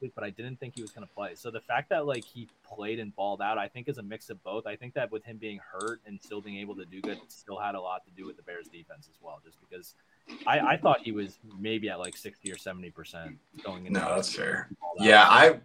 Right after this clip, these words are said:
Speaker 2: I thought that he had less of a chance to play than Christian Watson. Then all of a
Speaker 1: Exactly.
Speaker 2: sudden it was like, "Whoa," like, all right. And that was my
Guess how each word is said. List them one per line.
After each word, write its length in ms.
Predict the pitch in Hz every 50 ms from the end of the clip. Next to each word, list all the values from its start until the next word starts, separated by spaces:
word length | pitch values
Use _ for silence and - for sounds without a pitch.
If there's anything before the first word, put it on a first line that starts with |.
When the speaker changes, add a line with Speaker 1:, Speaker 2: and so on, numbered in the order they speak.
| _ - - - - _ _
Speaker 2:
I 300 | - - 139 160 180 175
thought 340 | 165 - 151 135 123 110 -
that 120 | - 101
he 220 | - 139 135 139 139
had 220 | 131 113 107 104 95
less 220 | 107 104 - -
of 80 | 101 95
a 60 | 95
chance 340 | - - - 98 95 95 -
to 80 | 98
play 440 | 95 - - 98 95 92 90 90 90
than 520 | 87 92 90 90 87 87 87 87 87 87 87 - _ _ _ _ _
Christian 300 | - - - 120 127 92
Watson. 400 | 92 104 110 98 98 - 95 92
Then 140 | 92 95 95
all 80 | 98 101
of 60 | -
a 20 |
Speaker 1:
Exactly. 200 | 98 95 - 107
Speaker 2:
sudden 140 | 101 98 95
it 80 | 95 -
was 120 | 95 92
like, 200 | 95 90 90 -
"Whoa," 400 | 104 107 110 107 95 90 87 - -
like, 300 | 90 95 92 - - -
all 140 | 101 104 98
right. 220 | 92 92 95 95
And 140 | 107 117 117
that 160 | 123 131 143
was 220 | 151 143 123 - -
my 240 | 107 117 113 113